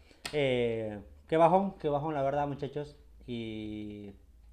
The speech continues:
eh, vayan a darse una vuelta a vis-, verles un último álbum de Daddy Yankee, uno de la vieja escuela, uno de los, como él dice, ¿no? Desde que,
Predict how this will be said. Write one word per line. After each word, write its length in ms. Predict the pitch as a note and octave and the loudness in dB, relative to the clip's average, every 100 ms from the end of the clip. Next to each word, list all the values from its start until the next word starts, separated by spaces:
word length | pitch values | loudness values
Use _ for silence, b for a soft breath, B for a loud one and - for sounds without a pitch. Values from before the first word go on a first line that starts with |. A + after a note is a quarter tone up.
| - - - - - - b b b b b - - - - | -20 -20 -20 -20 -20 -20 b b b b b -20 -20 -20 -16
eh, 680 | A2+ A2 G#2+ G#2 G#2 G2+ G2+ - - - | -10 -8 -6 -6 -8 -10 -14 -20 -20 -10
vayan 300 | A#2 C#3+ C#3 | 0 2 4
a 60 | C3 | 4
darse 200 | C3+ C3 | 2 0
una 100 | A#2 | -2
vuelta 300 | B2+ B2+ A#2+ | -2 0 0
a 20 | |
vis-, 200 | A#2 B2 | -2 -4
verles 320 | C3 A#2+ - | -2 -4 -6
un 120 | A#2+ | -10
último 340 | C3 B2+ A2+ B2 | -10 -8 -6 -4
álbum 340 | C3+ D3 D3+ B2 | -4 -6 -8 -12
de 200 | A2+ G#2+ | -10 -6
Daddy 240 | A2+ A2 | -6 -6
Yankee, 540 | G#2+ A#2 A2+ B2 B2 - | -8 -8 -8 -10 -10 -12
uno 140 | B2+ B2+ | -10 -6
de 100 | A2+ | -6
la 80 | G#2+ | -6
vieja 220 | B2+ B2 | -6 -8
escuela, 580 | - C#3+ C3 B2+ B2+ - - - - | -8 -6 -4 -4 -6 -10 -20 -20 -10
uno 260 | C3 A#2+ | -8 -6
de 120 | A2 | -6
los, 340 | G#2+ G#2+ G#2 - b b b b b b b b b - - _ - _ _ _ _ | -8 -8 -10 -16 b b b b b b b b b -20 -20 _ -20 _ _ _ _
como 220 | A#2+ A#2 | -12 -8
él 80 | B2 | -6
dice, 220 | A#2+ A#2+ | -8 -8
¿no? 180 | B2 F#3 | -8 -8
Desde 300 | D#3 A#2 A#2 | -6 -4 -6
que, 800 | A2+ A#2+ A2 A2 G#2+ G#2+ G#2 G#2 | -4 -6 -4 -6 -8 -8 -10 -12